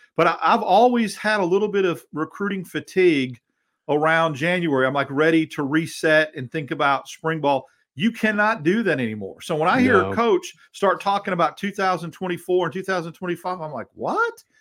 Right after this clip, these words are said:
Speaker 1: And then I realize he's absolutely right
Speaker 2: He
Speaker 1: that
Speaker 2: is.
Speaker 1: Kirby and Nick Saban and all these guys have already had these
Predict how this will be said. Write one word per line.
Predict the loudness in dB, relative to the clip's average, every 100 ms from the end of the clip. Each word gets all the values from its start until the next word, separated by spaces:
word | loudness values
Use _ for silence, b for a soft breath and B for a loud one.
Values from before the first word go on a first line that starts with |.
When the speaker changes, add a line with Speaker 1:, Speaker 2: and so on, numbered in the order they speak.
| _ -4
Speaker 1:
And | 2
then | 4
I | 4
realize | 6 6 6 6 4
he's | 2 4
absolutely | 4 2 0 0 2
right | 2 0 -4 _ b b
Speaker 2:
He | 2
Speaker 1:
that | 2
Speaker 2:
is. | 2
Speaker 1:
Kirby | 2 2 4 2 2
and | -2 -2
Nick | -2 -2
Saban | -2 0 2 0 0
and | 0
all | 0
these | -2 -2
guys | 0 0 0
have | -2
already | 0 0 0
had | -4 -2 -2 -2
these | -6 -6